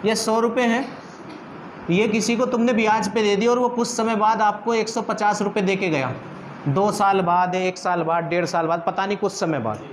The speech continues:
हाँ, तो तुमने उसको कितने दिए थे और वो तुम्हें कितने दे गया? तो कितने ज़्यादा दे गया? तो जितने ज़्यादा देता वही ब्याज है, वही क्या है? और जो पैसा तुम किसी को ब्याज पे देते हो उसको बोलते हैं मूलधन।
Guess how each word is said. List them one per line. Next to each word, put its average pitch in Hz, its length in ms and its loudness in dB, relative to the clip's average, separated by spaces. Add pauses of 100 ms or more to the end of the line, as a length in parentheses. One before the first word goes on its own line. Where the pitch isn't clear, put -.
(160)
हाँ, 226 340 -2 (180)
तो 214 60 0
तुमने 226 320 2
उसको 247 260 0
कितने 233 280 -2
दिए 240 180 2
थे 220 180 0 (920)
और 180 100 2
वो 208 120 4
तुम्हें 233 220 0
कितने 233 240 0
दे 226 140 2
गया? 247 220 2 (760)
तो 208 80 -2
कितने 220 340 0
ज़्यादा 226 280 2
दे 233 160 0
गया? 214 180 2 (880)
तो 226 120 0
जितने 214 380 2
ज़्यादा 226 280 2
देता 220 280 0
वही 226 200 2
ब्याज 180 320 0
है, 139 100 -2 (840)
वही 185 160 0
क्या 233 160 2
है? 208 360 0 (600)
और 196 80 2
जो 202 180 2
पैसा 233 300 0
तुम 247 180 -4
किसी 226 240 -4
को 247 120 0
ब्याज 208 320 0
पे 247 140 -2
देते 220 240 0
हो 240 60 2
उसको 226 240 -2
बोलते 202 300 0
हैं 233 80 2
मूलधन। 180 480 2